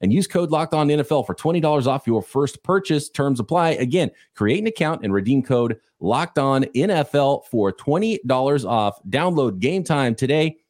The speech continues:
Last minute tickets, lowest price guaranteed. Here we go, Matt. And for those of you, uh, wondering about, uh, some of the picks we made in our six pack, I'll go through those really quick because we already made some picks, six of our Sunday picks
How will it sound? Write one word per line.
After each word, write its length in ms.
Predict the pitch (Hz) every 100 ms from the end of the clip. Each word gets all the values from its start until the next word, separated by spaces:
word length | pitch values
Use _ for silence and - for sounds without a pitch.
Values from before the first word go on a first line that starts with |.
| _
Last 340 | - 147 196 -
minute 240 | 190 190
tickets, 420 | - 185 92 - - _ -
lowest 440 | 76 107 202 -
price 440 | - 208 87 - - _ _ _ -
guaranteed. 480 | 67 71 82 78 - _ _ _ _ _ _ _ _ _ _ _ _ _ _
Here 120 | 131
we 80 | 139
go, 160 | 135 233
Matt. 260 | 190 214
And 100 | 175
for 120 | 151 180
those 160 | 185
of 120 | 160
you, 360 | 160 185 185 170
uh, 220 | 156 151
wondering 400 | 151 170 170 165
about, 520 | 160 143 143 143 139 156
uh, 140 | 147
some 220 | 135 160
of 40 | 139
the 60 |
picks 300 | 131 160 151
we 80 | 143
made 240 | 135 135
in 100 | 127
our 100 | 120
six 240 | 110 131 127
pack, 280 | - 113 123
I'll 100 | 170
go 100 | 190
through 180 | 127
those 200 | 110 95
really 300 | 82 95 90
quick 340 | 87 - 73 -
because 360 | 80 90 78
we 140 | 78 87
already 200 | 87 82
made 260 | 80 78
some 360 | - - 123 104
picks, 380 | - - - -
six 240 | 113 110
of 80 | 82
our 120 | 69
Sunday 360 | 67 78 73 69
picks 380 | - 71 -